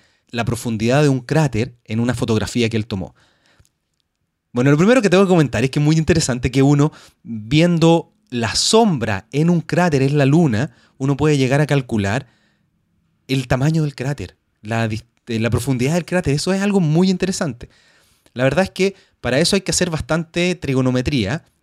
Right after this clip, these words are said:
Eh, hay distintos papers, tú puedes encontrar en internet, si buscas cómo calcular la distancia o la profundidad de un cráter, o lo buscas en inglés,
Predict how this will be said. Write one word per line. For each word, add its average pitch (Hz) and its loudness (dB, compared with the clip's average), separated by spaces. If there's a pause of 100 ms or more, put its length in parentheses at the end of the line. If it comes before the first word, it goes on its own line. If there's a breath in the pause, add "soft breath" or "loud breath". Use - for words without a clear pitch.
(120)
Eh, 107 0
hay 120 2
distintos 120 -6
papers, 127 -8
tú 131 -8
puedes 131 -2
encontrar 123 -4
en 131 2
internet, 117 -2
si 117 -6
buscas 123 -4
cómo 127 -4
calcular 117 -2
la 120 -2
distancia 120 -4 (220 loud breath)
o 107 -2
la 104 0
profundidad 113 0
de 131 4
un 127 0
cráter, 135 0
o 101 -6
lo 98 -4
buscas 104 -4
en 104 -2
inglés, 113 -4